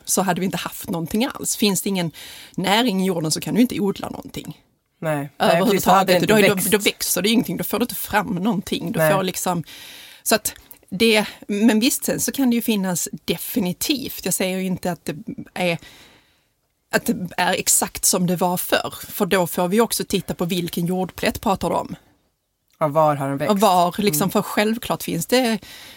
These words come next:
Speaker 1: ehm, ja, vi tittar ju, om vi tar tomater igen, du kan ju hitta tomater som varken, eh, luktar eller smakar eller <laughs>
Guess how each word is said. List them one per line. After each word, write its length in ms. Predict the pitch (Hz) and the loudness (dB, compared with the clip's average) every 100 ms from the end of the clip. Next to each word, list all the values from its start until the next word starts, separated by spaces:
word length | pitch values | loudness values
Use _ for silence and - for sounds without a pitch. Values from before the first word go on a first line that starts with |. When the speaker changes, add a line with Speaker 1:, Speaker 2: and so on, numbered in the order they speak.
| - | -14
Speaker 1:
ehm, 600 | - 190 185 180 175 175 175 - - - - - - _ _ _ _ _ | -4 0 0 0 -2 -2 -4 -10 -12 -14 -12 -12 -14 _ _ _ _ _
ja, 120 | 175 - | -10 -2
vi 160 | 196 | -2
tittar 260 | - 226 190 | 0 0 0
ju, 60 | 185 | 0
om 80 | |
vi 60 | 185 | -2
tar 180 | - 175 | -2 -2
tomater 440 | - 190 165 - | 0 0 0 0
igen, 240 | 226 156 170 | 0 0 -4
du 80 | |
kan 120 | - 196 | -2 2
ju 80 | |
hitta 240 | 240 214 170 | 2 2 -4
tomater 420 | - 180 160 165 | -4 -4 -4 -6
som 140 | - | -4
varken, 400 | 165 160 156 160 | -4 -4 -6 -6
eh, 340 | 165 - - - | -6 -8 -12 -8
luktar 400 | 175 - - 185 | -6 -6 -6 -2
eller 360 | 269 190 180 - - - _ _ - | -2 -2 -4 -6 -18 -20 _ _ -4
smakar 520 | - 180 180 - 160 | 0 0 0 -4 -2
eller 240 | 160 160 | -2 -2
<laughs> 100 | - | 0